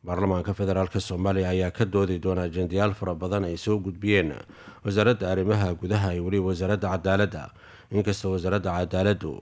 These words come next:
dib loogu celiyay ajendayaal ay soo, sharciyeed ay soo gudbisay, maadaama hindisi sharciyeedkan uu soo gudbiyey ku-, wasiir ku-xigeenka, islamarkaana siday sheegeen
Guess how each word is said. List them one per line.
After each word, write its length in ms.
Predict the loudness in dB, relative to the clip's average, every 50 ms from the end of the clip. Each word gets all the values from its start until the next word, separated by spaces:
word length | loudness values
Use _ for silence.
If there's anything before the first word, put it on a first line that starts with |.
| -10 -10 -8 -6 -4
dib 160 | -4 -4 -2
loogu 300 | -2 -2 0 0 0 0 0
celiyay 300 | 2 2 4 4 4 2
ajendayaal 520 | 2 0 -2 0 0 2 2 4 4 2 0
ay 100 | -2 -2
soo, 220 | -2 0 2 2 2 0
sharciyeed 540 | -2 -2 -2 -2 0 2 2 2 2 2 2
ay 120 | 0 -2
soo 200 | 0 0 0 0
gudbisay, 560 | 0 0 -4 -6 -8 -6 -2 0 0 0 -2 -4 -12 -20 -20 -20 -20 -20 -20 -20 -14 -4 0
maadaama 480 | 2 4 4 6 6 6 6 6 6
hindisi 360 | 4 2 0 -4 -6 -4 -4 -4
sharciyeedkan 600 | -4 -4 -2 2 4 4 4 4 2 0 0 0
uu 100 | 0 0
soo 200 | 2 2 2 2
gudbiyey 440 | 2 0 -2 -2 0 2 2 2 2
ku-, 180 | 0 -2 -2 -2
wasiir 240 | 0 0 0 0 -2
ku-xigeenka, 500 | -2 -2 -2 2 4 4 4 4 2 -2
islamarkaana 560 | -4 -2 -2 0 0 0 0 0 0 0 0
siday 280 | 0 2 4 4 4 4
sheegeen 500 | 2 2 2 4 4 4 4 4 0